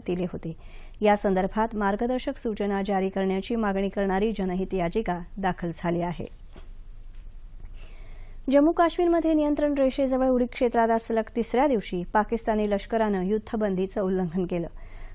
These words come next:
खबरदारीचा उपाय म्हणून या परिसरातल्या सहा शाळा बंद करण्यात आल्या आहेत. दोन्ही देशांच्या सैन्यामध्ये आज सकाळी सहा वाजेपर्यंत गोळीबार सुरू होता.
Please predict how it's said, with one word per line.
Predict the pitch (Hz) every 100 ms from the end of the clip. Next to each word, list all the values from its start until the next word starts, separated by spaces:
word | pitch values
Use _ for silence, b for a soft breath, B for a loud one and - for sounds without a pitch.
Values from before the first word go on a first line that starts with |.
| -
खबरदारीचा | 220 214 202 208 190 190
उपाय | 196 180 202
म्हणून | 208 202 220
या | 220 196
परिसरातल्या | 196 190 190 190 202 202
सहा | 208 - 190 214
शाळा | - 190 196
बंद | 196 185
करण्यात | 185 180 185 240
आल्या | 190 185
आहेत. | 180 175 - b b b b -
दोन्ही | 269 285 339
देशांच्या | 330 277 269 269 233
सैन्यामध्ये | - 226 220 214 196 190 165
आज | 202
सकाळी | 208 214 202 202
सहा | - 202 208
वाजेपर्यंत | 247 208 208 190 190 196 180 165 -
गोळीबार | 214 202 185 180
सुरू | - - 196 175
होता. | 190 -